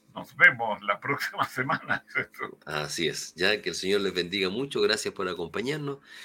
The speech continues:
Speaker 2: Y la próxima semana orar acerca del fin del mal en esta humanidad, ¿ah?
Speaker 1: Ah, qué lindo.
Speaker 2: Las
Speaker 1: Gracias.
Speaker 2: vacaciones de Satanás, como se habla a veces, ¿ah? Las vacaciones del diablo y de los demonios.
Speaker 1: Ya, pues, eh,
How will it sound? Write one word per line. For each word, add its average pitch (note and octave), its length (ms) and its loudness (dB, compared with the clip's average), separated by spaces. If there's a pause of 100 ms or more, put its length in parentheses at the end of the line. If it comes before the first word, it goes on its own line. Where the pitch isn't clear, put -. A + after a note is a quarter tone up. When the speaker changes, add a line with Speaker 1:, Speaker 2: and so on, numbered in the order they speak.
(180)
Speaker 2:
Y F#2 240 -2
la F#2 120 2
próxima A#2 360 0
semana B2 360 -2
orar A2+ 220 0
acerca A2+ 500 -4 (360)
del F2+ 240 2
fin C#3 320 -2
del A2 200 2
mal B2+ 280 2
en A2+ 160 -4
esta G#2+ 380 -2
humanidad, F#2+ 580 0 (100)
¿ah? A2+ 200 -8 (440)
Speaker 1:
Ah, F#2 360 -2
qué - 100 -20
lindo. - 280 -16 (540)
Speaker 2:
Las A#2+ 100 4 (140)
Speaker 1:
Gracias. - 40 -4
Speaker 2:
vacaciones C#3 680 6
de B2 100 6
Satanás, C3+ 560 0
como B2 260 0
se - 140 -2
habla C3 200 2
a - 40 0
veces, - 320 -2
¿ah? G#2+ 60 -2
Las G2 140 -4
vacaciones G2 520 -2
del F#2+ 160 2
diablo A2+ 340 0
y G2 40 2
de F#2 100 0
los F#2 200 -2
demonios. D2+ 400 -6 (540)
Speaker 1:
Ya, E3 180 4
pues, - 140 -20 (420)
eh, F#2 180 -2